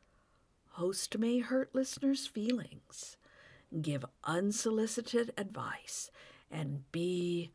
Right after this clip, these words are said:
judgmental. Views and opinions expressed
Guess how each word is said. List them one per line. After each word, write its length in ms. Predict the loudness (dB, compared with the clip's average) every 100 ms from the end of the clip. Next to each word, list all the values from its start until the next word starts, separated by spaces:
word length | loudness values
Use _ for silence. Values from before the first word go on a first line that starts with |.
| _ _ _
judgmental. 1120 | -6 -6 -4 -6 -4 -2 -2 -2 -6 -10 -12 -16 -20 -20 _ _ -20 -20 -20 _ _
Views 440 | -2 2 4 2 2
and 140 | 2
opinions 580 | 2 4 4 6 6 4
expressed 840 | -4 -4 -2 -2 -2 -4 -6 -8